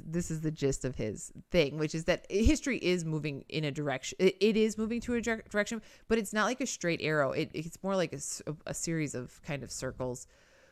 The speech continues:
where we, we, we cycle. So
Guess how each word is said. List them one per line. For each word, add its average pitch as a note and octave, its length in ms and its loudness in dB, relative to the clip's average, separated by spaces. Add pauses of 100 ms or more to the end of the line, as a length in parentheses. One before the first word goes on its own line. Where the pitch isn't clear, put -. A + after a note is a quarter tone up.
(100)
where E3 580 6
we, E3 400 0
we, E3+ 220 -2
we E3 220 -6
cycle. - 560 0
So E3+ 460 4